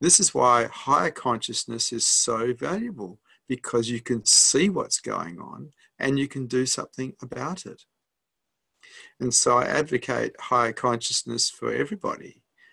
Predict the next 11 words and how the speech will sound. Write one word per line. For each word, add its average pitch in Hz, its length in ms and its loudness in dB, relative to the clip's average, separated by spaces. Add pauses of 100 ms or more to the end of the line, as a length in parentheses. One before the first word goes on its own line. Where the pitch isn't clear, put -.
(240)
but 123 160 -4
not 131 400 0
that 135 280 -2
many 104 240 -2
people 120 460 -4
are 131 80 0
into 185 300 -4
it. - 140 -8 (420)
Most 131 360 -2
people 110 400 -4
are 107 180 0